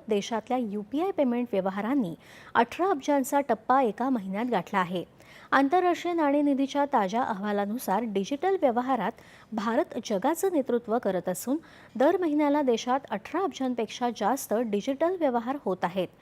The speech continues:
देशात आर्थिक समावेशनाचं यूपीआय हे महत्त्वाचं साधन बनलं आहे. केवळ जून महिन्यात यूपीआयच्या माध्यमातून चोवीस लाख कोटींपेक्षा अधिक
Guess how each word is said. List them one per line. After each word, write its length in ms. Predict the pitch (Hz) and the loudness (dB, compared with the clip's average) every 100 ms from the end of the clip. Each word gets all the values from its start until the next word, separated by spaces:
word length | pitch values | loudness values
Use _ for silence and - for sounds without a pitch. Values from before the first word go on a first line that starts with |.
| - - - - | -20 -20 -20 4
देशात 340 | 269 277 311 320 | 6 6 2 0
आर्थिक 380 | 233 208 - 233 | 0 0 -2 -4
समावेशनाचं 880 | - 247 233 220 220 233 214 208 269 | -4 -2 0 -2 -2 -4 -4 -4 -4
यूपीआय 640 | 269 196 185 - 285 170 196 | -2 -2 -2 0 2 2 0
हे 80 | |
महत्त्वाचं 600 | 240 196 302 - 285 - 320 | -2 -2 -2 0 -2 -2 -4
साधन 460 | - 196 180 254 | -4 -4 -2 -2
बनलं 260 | 254 180 185 | 0 0 -2
आहे. 260 | 175 180 - - - - - - - | -2 -4 -6 -16 -20 -20 -20 -8 2
केवळ 240 | 320 359 330 | 4 4 2
जून 260 | 277 330 403 | 0 0 0
महिन्यात 340 | 285 285 233 240 | 0 2 0 -2
यूपीआयच्या 560 | 214 208 247 262 254 277 | -6 -4 -2 -2 -2 -2
माध्यमातून 640 | 208 175 226 233 220 262 359 - | -2 -4 -4 -4 -2 -4 -6 -4
चोवीस 480 | 247 226 285 392 - | 0 0 0 0 -2
लाख 240 | 226 208 269 - | -2 0 -2 -2
कोटींपेक्षा 640 | 233 226 220 214 190 - | -4 -2 -4 -4 -6 -2
अधिक 320 | 269 240 330 | -2 0 -2